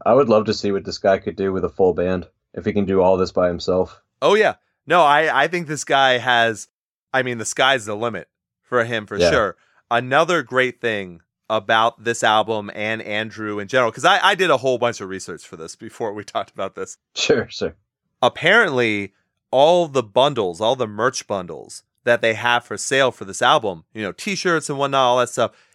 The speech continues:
Speaker 2: it, all the proceeds, a hundred percent of the proceeds goes to that charity. And I always fuck it up. I think it's to,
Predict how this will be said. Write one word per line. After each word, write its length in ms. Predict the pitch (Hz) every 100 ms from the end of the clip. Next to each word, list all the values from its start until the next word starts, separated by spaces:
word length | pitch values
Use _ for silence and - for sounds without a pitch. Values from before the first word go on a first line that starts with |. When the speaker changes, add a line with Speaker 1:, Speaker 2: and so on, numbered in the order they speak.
| _ -
Speaker 2:
it, 260 | 139 131 _ _
all 460 | 127 139 170 175 170
the 140 | 143
proceeds, 760 | - 147 147 - 87 - - - _ _ _
a 80 | 107
hundred 380 | - 139 160 160
percent 300 | 135 - 135
of 40 |
the 80 | 117
proceeds 600 | - 131 135 - 113 95
goes 320 | - 127 127 -
to 60 |
that 180 | 117 104
charity. 480 | - 139 139 123 101 - -
And 80 |
I 60 | 120
always 300 | 147 175 143
fuck 260 | - 131 135
it 60 |
up. 200 | 120 104 _ _ _ -
I 100 | 117
think 200 | 165 165
it's 260 | 165 -
to, 760 | - 160 143 139 139 135 131 123